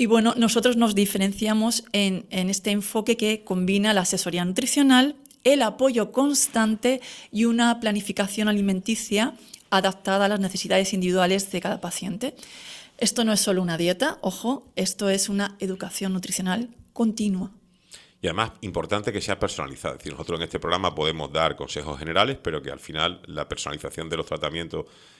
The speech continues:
Speaker 2: y de todo el trabajo que ustedes hacéis es necesario e imprescindible. Así que sabemos además que tú trabajas principalmente de manera online, porque tienes unas redes potentes, tienes a disposición de todos tus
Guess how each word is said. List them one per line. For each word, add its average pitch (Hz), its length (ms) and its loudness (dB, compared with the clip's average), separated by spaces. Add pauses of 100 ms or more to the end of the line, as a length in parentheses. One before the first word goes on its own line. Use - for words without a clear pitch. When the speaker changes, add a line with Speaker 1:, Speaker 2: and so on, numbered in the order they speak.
Speaker 2:
y 85 140 -8
de 80 160 0
todo 85 240 0
el 78 60 -4
trabajo 76 280 -2
que 76 60 -6
ustedes 73 260 -6
hacéis 85 340 -4
es 87 100 -4
necesario 85 500 -2
e 90 40 0
imprescindible. 65 580 -12 (480)
Así 107 180 -2
que 156 240 -4
sabemos 131 340 4
además 143 280 0
que 135 100 0
tú 117 100 -2
trabajas 120 260 0
principalmente 110 580 -2
de 110 60 0
manera 95 260 2
online, 107 260 0
porque 78 180 -8
tienes 85 140 -4
unas 82 120 -4
redes 85 160 -4
potentes, 95 420 0
tienes 82 200 -6
a 80 40 -8
disposición 76 420 -6
de 80 100 -2
todos 80 300 -2
tus 80 180 -10